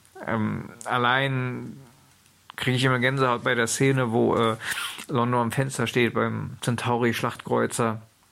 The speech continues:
und Nahn wird mit Massebeschleunigern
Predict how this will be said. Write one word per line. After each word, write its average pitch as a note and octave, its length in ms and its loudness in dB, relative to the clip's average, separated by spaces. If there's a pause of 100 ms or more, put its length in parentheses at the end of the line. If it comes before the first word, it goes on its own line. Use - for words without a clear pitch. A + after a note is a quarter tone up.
(640)
und A2 300 0
Nahn A2 360 2
wird G#2+ 160 2
mit G#2+ 220 -2
Massebeschleunigern G#2+ 1040 -2